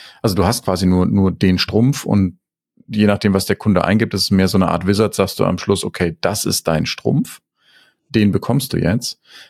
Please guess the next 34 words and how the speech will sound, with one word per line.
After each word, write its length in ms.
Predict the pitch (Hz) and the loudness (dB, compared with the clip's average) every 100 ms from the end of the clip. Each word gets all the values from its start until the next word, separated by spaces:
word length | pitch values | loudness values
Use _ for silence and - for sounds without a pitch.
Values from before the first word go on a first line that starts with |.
| _ | _
Dann 180 | 78 95 | -2 2
wär's 200 | 113 - | 0 0
wieder 260 | 101 101 90 | 0 2 0
Shopware 420 | - - 98 87 | -4 -4 -2 -2
Frontends. 520 | - 92 - - - | -2 -2 -4 -6 -2
Also 160 | 85 87 | -2 0
gerade, 280 | 85 85 85 82 | 0 0 -2 -4
keine 180 | 80 78 | -2 0
Ahnung, 160 | 80 | 0
wenn 80 | 78 | 0
man 120 | 80 | 0
sich 160 | 80 - | -2 -2
jetzt 240 | 82 - | -4 -6
schön 280 | - 101 92 | -4 -2 0
medizinischer 560 | 92 87 - 107 98 101 | 0 -2 0 2 2 0
Bereich 300 | - - 107 | -2 -2 -2
vorstellt, 440 | 107 104 104 98 | -4 -2 0 2
ne, 160 | 95 98 - - - - _ | 2 -2 -6 -16 -16 -20 _
und 140 | - | -2
du 60 | 87 | 2
sagst 280 | 92 92 - | 0 -2 -2
eben, 300 | 95 90 87 | 0 2 2
äh, 240 | 90 87 | 2 0
„Hier, 120 | 90 95 | -2 -2
pass 220 | 92 - | -4 -4
mal 100 | 95 | -4
auf, 100 | 85 | -4
du 80 | - | -4
kannst 240 | 92 87 | -4 -2
dir 60 | 95 | 0
die 140 | 95 | 0
drei 200 | - 90 | 2 0
Sachen 260 | 82 98 107 | 0 0 0
aussuchen.“ 640 | 110 - 104 98 101 98 | 0 -2 -2 0 -2 -2